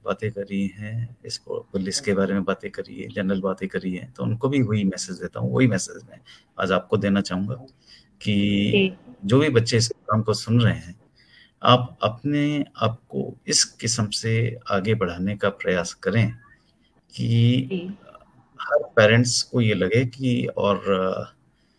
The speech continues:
Speaker 1: कभी भी आप किसी एक, अ, चीज को एक अपनी life में एक ऐसा motive बना के आगे चलें कि हमें professional career के साथ-साथ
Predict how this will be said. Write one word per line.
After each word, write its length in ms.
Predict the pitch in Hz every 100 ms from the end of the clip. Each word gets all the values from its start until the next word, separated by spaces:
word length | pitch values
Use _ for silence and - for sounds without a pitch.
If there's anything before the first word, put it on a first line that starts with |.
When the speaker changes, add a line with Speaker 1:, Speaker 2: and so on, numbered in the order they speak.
| _ _ _ -
Speaker 1:
कभी 260 | 117 139 170
भी 200 | 170 156
आप 260 | 131 127 -
किसी 220 | 127 - 135
एक, 360 | 120 131 - _ 120
अ, 1160 | 117 110 104 - - - - - - - - -
चीज 260 | 135 123
को 500 | - 123 123 120 - -
एक 180 | 113 113
अपनी 240 | 117 110
life 360 | 98 101 107 -
में 360 | 117 113 104 - -
एक 160 | 110 110
ऐसा 260 | 101 123
motive 340 | 104 104 147 147
बना 260 | 113 101
के 100 | 92
आगे 240 | 92 87 95
चलें 360 | - 90 113
कि 120 | 117 104
हमें 320 | 87 110 110
professional 460 | 92 - - 127
career 400 | 120 104 98 98 -
के 60 |
साथ-साथ 480 | 98 90 82 - -